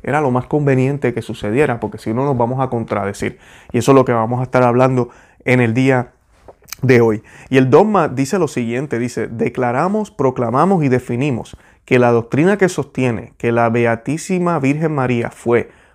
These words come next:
preservada inmune de toda mancha de la culpa original en el primer instante de su concesión por singular gracia y privilegio de Dios omnipotente en atención a los méritos de Cristo Jesús Salvador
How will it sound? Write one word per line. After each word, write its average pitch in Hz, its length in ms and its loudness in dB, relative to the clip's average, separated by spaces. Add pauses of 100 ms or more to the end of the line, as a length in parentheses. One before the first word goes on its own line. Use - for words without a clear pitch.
(100)
preservada 120 720 2
inmune 127 520 0 (100)
de 110 140 -4
toda 131 280 2
mancha 143 400 0
de 123 80 2
la 104 160 -4
culpa 139 340 -2
original 113 600 -4
en 165 120 -10
el 139 120 -8
primer 110 320 -6
instante 139 460 0
de 117 100 0
su 117 120 -6
concesión 107 600 -4 (300)
por 135 200 4
singular 139 400 2
gracia 131 400 0
y 113 60 -2
privilegio 117 560 -2
de 107 100 -4
Dios 110 320 -4
omnipotente 123 840 -4 (320)
en 120 180 2
atención 151 720 0
a 139 120 4
los 113 100 4
méritos 127 380 4
de 123 140 0
Cristo 135 300 -2
Jesús 117 280 -4
Salvador 117 480 2